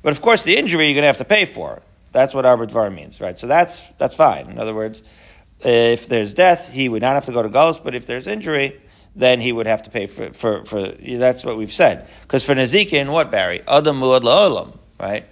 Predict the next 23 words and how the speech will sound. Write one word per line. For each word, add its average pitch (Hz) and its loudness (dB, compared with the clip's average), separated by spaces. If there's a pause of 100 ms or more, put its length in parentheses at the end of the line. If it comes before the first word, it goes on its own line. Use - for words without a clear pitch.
(240)
When - -10
it 117 -10
comes 180 2
for 165 -4
Nezikin, 147 -4
we're 139 -2
always 165 0
paying 127 0
for 110 -8
the 101 -4
damages, 85 -10 (100)
okay? - -12 (420)
So - -8
now, 120 0 (1200)
regarding 143 2
these 135 -2
different 117 0
versions 117 -2
of 95 -8
the 95 -10
statement 104 -8
of 90 -14
Chanina, 107 -6